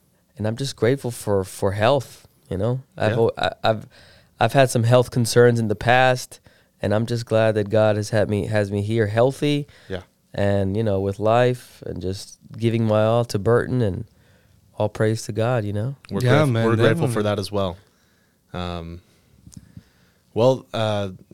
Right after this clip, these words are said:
Speaker 2: any, anything else, uh, as far as the, what we're grateful for? You guys ready to move on? Pedro,
Speaker 3: Yeah.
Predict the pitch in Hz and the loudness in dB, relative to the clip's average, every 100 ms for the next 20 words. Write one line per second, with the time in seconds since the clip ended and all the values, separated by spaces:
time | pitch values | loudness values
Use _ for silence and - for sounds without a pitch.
0 | - 117 120 117 - 131 123 131 127 131 | -10 -4 -2 -2 -2 -2 0 0 2 2
1 | - - 117 107 101 95 98 - _ - | 0 -2 0 0 0 -2 -6 -10 _ -8
2 | 104 - 127 127 123 113 110 110 104 113 | -6 0 4 4 4 0 -2 -2 0 0
3 | 113 117 147 160 170 170 180 - - - | 0 2 2 2 0 2 0 -2 -18 -20
4 | - 101 110 110 120 113 113 113 113 123 | -18 -6 -4 -2 -4 -4 -4 -6 -4 -4
5 | 147 147 151 160 156 - _ - 160 | -4 0 0 2 -2 -4 _ -6 -4